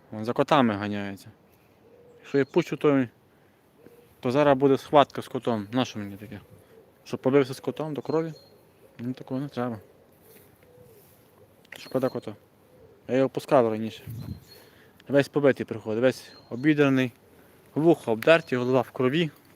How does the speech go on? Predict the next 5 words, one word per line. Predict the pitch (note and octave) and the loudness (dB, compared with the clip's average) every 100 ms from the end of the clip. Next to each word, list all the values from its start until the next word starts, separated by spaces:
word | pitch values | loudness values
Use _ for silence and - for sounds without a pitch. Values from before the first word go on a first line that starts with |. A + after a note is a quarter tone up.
| _ _ _ _ _ _ _ _ _ _ - | _ _ _ _ _ _ _ _ _ _ -2
Нащо | B2+ - | -2 -2
таке | - - | -12 -8
робити | G#2+ G#2 G#2 G#2+ | -8 -8 -12 -14
мені? | G#2+ G2+ - - _ - - | -18 -18 -20 -20 _ -20 -20
Шкода. | - G#3+ A3+ | -10 -6 -4